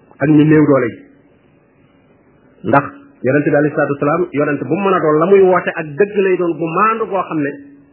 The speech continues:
ki nga xam ne moom dañ ko néewaloon doole, day teel a gis ne lii moom mooy saafara mbiram. Ndax fu ñu ko doon xeebe, mu dem foofa, moom, ñu di ko yëkkati. Fu ñu ko doon xañee, mu dem, ñu di ko jox.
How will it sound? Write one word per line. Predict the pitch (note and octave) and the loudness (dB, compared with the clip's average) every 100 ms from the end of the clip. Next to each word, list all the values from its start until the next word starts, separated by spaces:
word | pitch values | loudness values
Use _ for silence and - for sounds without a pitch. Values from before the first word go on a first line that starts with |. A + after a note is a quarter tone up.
| _ _ _ _ - | _ _ _ _ 0
ki | |
nga | A3+ A3+ | 2 2
xam | A3+ G#3+ | -2 -2
ne | |
moom | G3+ G3 F3+ | 0 0 0
dañ | G3 | -2
ko | G3 G3 | 2 2
néewaloon | F#3+ A3+ A3 G#3 F#3 | 4 4 4 2 0
doole, | E3 C#3+ - - | 0 0 -4 -6
day | D3 F3+ | -4 -2
teel | G3 A#3+ | 0 0
a | A#3+ | -2
gis | A3 G#3 | -4 -4
ne | G#3+ A#3 - - _ _ _ _ _ _ C#3 | -2 -2 -6 -20 _ _ _ _ _ _ -4
lii | E3+ A#3 G#3+ | 0 0 2
moom | G#3 G3 | 0 0
mooy | F#3+ F#3+ | -2 -2
saafara | E3+ D#3+ C#3+ | -6 -4 -6
mbiram. | C3 A2 G2 | -6 -10 -10
Ndax | C#3 - _ - | -14 -14 _ -4
fu | A3+ | -2
ñu | |
ko | A#3 | 0
doon | G#3+ F#3+ | 2 0
xeebe, | - F3 B2+ B2 | 0 -4 -4 -6
mu | E3 | -4
dem | F3 E3+ | -4 -4
foofa, | D#3+ D#3 | -4 -4
moom, | D3+ D#3 | -4 -4
ñu | D#3 | -2
di | |
ko | F3+ | 2
yëkkati. | E3 E3+ D#3+ D3+ - _ _ _ _ _ _ _ _ _ _ _ _ _ _ _ | 2 2 -6 -10 -18 _ _ _ _ _ _ _ _ _ _ _ _ _ _ _
Fu | - G#3+ | 0 2
ñu | |
ko | A3+ G#3 | 4 4
doon | G3 | 2
xañee, | - G3 F3+ D3 | 0 -4 -2 -4
mu | D#3+ | -2
dem, | F3 E3+ | -2 -2
ñu | E3 | -2
di | E3 | -2
ko | F3 | -4
jox. | D#3+ | -4